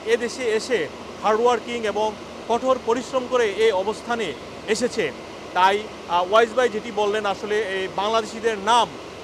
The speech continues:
যারা অবৈধভাবে যুক্তরাজ্যে প্রবেশ করেন, এই তালিকায় কিন্তু আসলে বাংলাদেশিদের নাম দশ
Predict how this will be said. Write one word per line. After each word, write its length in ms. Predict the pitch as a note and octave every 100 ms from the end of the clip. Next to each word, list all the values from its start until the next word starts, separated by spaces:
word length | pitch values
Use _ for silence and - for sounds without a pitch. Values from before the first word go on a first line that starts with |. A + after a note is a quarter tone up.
| -
যারা 200 | F#3 G3+
অবৈধভাবে 640 | G3 A3 C4+ B3+ B3 B3+
যুক্তরাজ্যে 500 | A3 A3+ A#3 G3+ G#3+
প্রবেশ 320 | G3+ G3 A3 -
করেন, 260 | A3+ G#3+ G#3+ G#3+ - - -
এই 200 | A3+ C#4 -
তালিকায় 400 | A#3 C4+ C#4 B3
কিন্তু 220 | B3 A3+ A#3+
আসলে 300 | G#3+ A#3+ F3+
বাংলাদেশিদের 680 | F3+ G3+ G3+ F#3+ G3 G#3+
নাম 360 | G3 G3+ G#3 G#3+ - - - -
দশ 160 | G#3